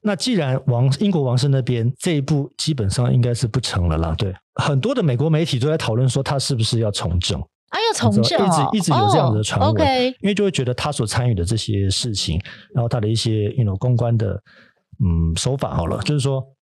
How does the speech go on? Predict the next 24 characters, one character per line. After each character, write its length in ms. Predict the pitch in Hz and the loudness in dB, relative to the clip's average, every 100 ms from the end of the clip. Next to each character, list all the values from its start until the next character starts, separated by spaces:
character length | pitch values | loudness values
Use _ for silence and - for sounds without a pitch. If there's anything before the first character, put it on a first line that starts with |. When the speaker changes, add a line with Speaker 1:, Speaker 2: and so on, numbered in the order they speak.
| - | -8
Speaker 1:
她 220 | - 220 | -4 -4
似 260 | - - | -4 -2
乎 320 | 208 196 190 190 | -2 0 0 0
想 240 | - 101 | 0 0
要 80 | 131 | -2
踏 240 | - 131 | -2 -2
上 160 | 123 117 | 0 2
政 160 | 131 | 2
坛 160 | 107 95 | 2 0
这 140 | 95 | 0
一 100 | 117 | -2
步。 320 | 101 165 127 - _ - | -2 0 -2 -4 _ -4
当 120 | 226 | 0
然 140 | 226 | 2
我 60 | 147 | 2
们 100 | 123 | 2
都 100 | 175 | 0
知 140 | 165 | 0
道， 180 | 180 170 | 0 0
其 240 | - - | -2 0
实 160 | 123 139 | 0 2
梅 280 | 131 113 117 | 2 2 2
根 200 | 139 139 | 2 2
在 380 | 139 139 110 | 2 0 0